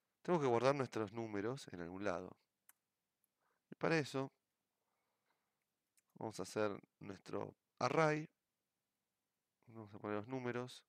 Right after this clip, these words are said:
Va a tener treinta y siete lugares, lo cual nos va a hacer todo fácil, porque de cualquier manera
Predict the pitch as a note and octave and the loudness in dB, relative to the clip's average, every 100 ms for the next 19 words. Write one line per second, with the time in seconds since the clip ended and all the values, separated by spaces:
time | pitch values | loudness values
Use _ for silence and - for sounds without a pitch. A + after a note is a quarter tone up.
0 | _ _ _ _ _ _ _ G#2 G2+ G2+ | _ _ _ _ _ _ _ -6 -2 -2
1 | F#2+ F#2 F#2+ F#2+ - A2+ F#2+ A2 C3 G#2+ | -4 -8 -6 -4 -4 -4 -2 2 2 2
2 | A2+ C3 - _ _ _ _ _ - A2 | -2 -8 -18 _ _ _ _ _ -2 0
3 | A#2+ A2 A2+ A2+ A2 A#2 A#2+ E3 A#2+ G#2 | 0 2 2 2 2 2 4 2 2 -4
4 | G#2 G#2 - - - - _ _ - B2 | -2 -4 -6 -18 -20 -20 _ _ -8 -2
5 | B2 B2 D3 C#3 D3 B2+ A#2+ | -2 0 0 2 2 2 0